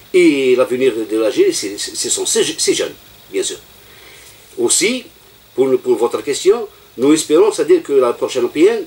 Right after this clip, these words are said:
elle va travailler pour, euh, corriger les lois passées. Surtout, aussi, elle tra-, elle va travailler pour fonder, créer des nouvelles lois qui seront, c'est-à-dire,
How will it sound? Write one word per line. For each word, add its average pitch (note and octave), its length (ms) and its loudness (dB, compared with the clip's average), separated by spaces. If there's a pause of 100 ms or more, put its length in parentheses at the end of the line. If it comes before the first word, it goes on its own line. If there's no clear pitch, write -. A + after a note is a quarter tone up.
(320)
elle B2 100 -2
va B2+ 100 2
travailler C3+ 440 2
pour, C3+ 220 0
euh, B2 200 4 (500)
corriger F3 440 2
les C#3+ 120 -2
lois D#3 300 0
passées. - 360 -2 (560)
Surtout, - 500 0 (760)
aussi, C3 340 0
elle F3 120 2
tra-, C#3+ 220 -6
elle C3 140 0
va B2+ 140 0
travailler C#3 420 2
pour G3 460 2 (1000)
fonder, F4+ 560 2 (180)
créer G3 360 0
des C#3 180 -2
nouvelles E3 400 4
lois G#3 300 2 (680)
qui C#3 80 -8
seront, F4+ 300 2
c'est-à-dire, A3+ 360 0